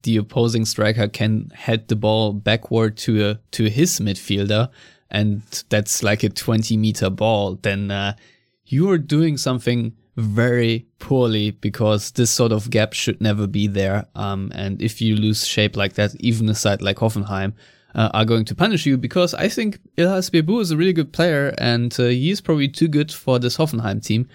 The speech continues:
if we were, uh, honest. And, uh, if you give him the space and the time, uh, he will absolutely punish you. Well, actually not, uh, let me rephrase that, because he didn't absolutely punish Dortmund,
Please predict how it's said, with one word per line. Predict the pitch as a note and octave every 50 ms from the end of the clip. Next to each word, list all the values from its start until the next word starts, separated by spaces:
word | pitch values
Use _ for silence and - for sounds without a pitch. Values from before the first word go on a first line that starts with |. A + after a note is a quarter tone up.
| - - _ _ _ _ _ _
if | - - B2 A#2 - -
we | B2 A#2+
were, | A#2+ A#2+ A#2+ A#2 -
uh, | - - A#2 A2 G#2+ G#2+ - -
honest. | A#2 A#2 B2 C3 C#3 C3 - - - -
And, | A#2 A2+ A#2 A2+ A2 A2 A2 - -
uh, | A2+ A2+ A2 -
if | - B2+ - -
you | B2+
give | B2+ C3 A#2+ A#2+
him | A#2+ A#2
the | A2 A2+
space | A2 - A#2+ A2+ A#2 - -
and | A#2
the | A2 A2+
time, | - - A2+ A2+ A2+ A2 G#2+ -
uh, | G#2 G#2+ G#2 G2+
he | G#2+ G#2+ A2
will | G#2 G#2+ G#2+
absolutely | F#2 G#2+ - - A2 F#2+ F#2 G#2
punish | - - C#3+ C#3+ B2 A2+ - -
you. | A#2 A#2+ D3+ - - - - - _ -
Well, | - B2+ C#3 -
actually | - - G#3 - - A3 F#3+
not, | F3+ F#3+ G#3 - - _ - _ - _ _ _ _ _ _ -
uh, | D4+ D4+
let | B3+ G#3 G3+ F#3+
me | F3+ E3+
rephrase | E3 D#3+ D#3 - F3 E3+ D#3+ -
that, | C#3+ C3 C3
because | - A#2 C3+ B2+ B2 B2 -
he | C3+ B2+ A#2+ A#2
didn't | A2 B2+ D#3 D3+ C#3 -
absolutely | - C3+ C3 - - C3 - - A#2
punish | - - C#3 C3+ B2+ A2+ G#2+ -
Dortmund, | A#2+ A#2 - A2+ A2+ A2+ A2+ G#2+